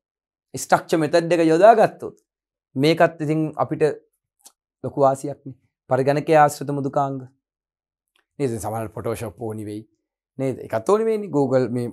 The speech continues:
Microsoft පැකේජ් එක ඕනි වෙයි අපිට එක එක දේවල් කරන්න. ඒ වගේ අපිට යොදා ගන්න පුළුවන්. පරිගණක පාලක මෙවලා. හරි. අන්තිම එක. ව්‍යාපෘතියට සම්බන්ධ පිරිස අතර මනා සංනිවේදනයක් ගොඩනැගීම. ඒ කියන්නේ අපිට ඕනිම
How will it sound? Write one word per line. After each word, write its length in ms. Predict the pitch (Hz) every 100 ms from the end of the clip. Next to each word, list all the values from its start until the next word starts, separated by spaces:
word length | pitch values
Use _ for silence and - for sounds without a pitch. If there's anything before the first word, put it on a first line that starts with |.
| 127
Microsoft 320 | 139 139 135
පැකේජ් 300 | 135 131 117
එක 60 | 120
ඕනි 220 | 120 120
වෙයි 140 | 120 120
අපිට 200 | 117 117
එක 80 |
එක 120 | 123 117
දේවල් 220 | 113 110
කරන්න. 280 | 117 104 120
ඒ 280 | - - 170
වගේ 240 | 202 247 -
අපිට 340 | 147 170 165
යොදා 200 | 165 175
ගන්න 220 | 175 190 214
පුළුවන්. 220 | 165 - _ _ _ _ _ _ _ _ _ _ _ _ _ _ _ _ _ _ _ _ _ -
පරිගණක 340 | 131 135 123
පාලක 300 | 123 123 120
මෙවලා. 320 | 165 185 120 - _ _ _ _ _ _ _ _ _ _ _ _ _ _ _ _ _ _ _ _ _ _ _ -
හරි. 140 | 127 - _ _ _ _ -
අන්තිම 300 | 135 127 113
එක. 180 | 113 - - _ _ -
ව්‍යාපෘතියට 720 | 135 185 262 262 233 220 185
සම්බන්ධ 540 | - 190 202 196 180 170
පිරිස 260 | 175 175
අතර 220 | 170 165 160
මනා 300 | 156 175 180
සංනිවේදනයක් 800 | 180 160 160 156 156 147 147 143 123
ගොඩනැගීම. 500 | 131 131 110 113 117
ඒ 80 |
කියන්නේ 200 | 131 131
අපිට 160 | 117 127
ඕනිම 280 | 131 156